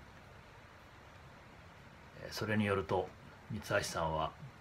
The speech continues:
えー、岸田さんが、まあ、河野さんが総裁にならなくてよかった。そして、岸田さんが貨幣観を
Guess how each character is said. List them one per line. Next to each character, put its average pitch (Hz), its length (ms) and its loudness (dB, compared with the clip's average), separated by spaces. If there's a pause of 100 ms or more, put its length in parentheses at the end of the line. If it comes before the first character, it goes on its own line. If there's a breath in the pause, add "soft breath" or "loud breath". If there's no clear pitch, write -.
(1200)
え - 60 -6
ー、 - 20 -6
岸 - 200 2
田 95 100 6
さ 95 140 2
ん 92 140 2
が、 87 240 6 (280)
ま 87 280 4
あ、 - 40 -16 (320)
河 123 160 12
野 104 100 8
さ 85 180 6
ん 85 120 2
が 82 200 6 (720)
総 107 160 2
裁 107 180 4
に 98 60 2
な 98 80 10
ら 104 80 12
な 104 80 12
く - 80 0
て 107 100 2
よ 104 100 8
か - 120 12
っ - 120 6
た。 - 140 2 (1300)
そ - 60 0
し - 80 2
て、 104 140 4
岸 - 260 8
田 123 80 12
さ 120 160 12
ん 120 100 10
が 139 220 12 (440)
貨 131 160 10
幣 156 280 12
観 104 380 10
を 127 240 12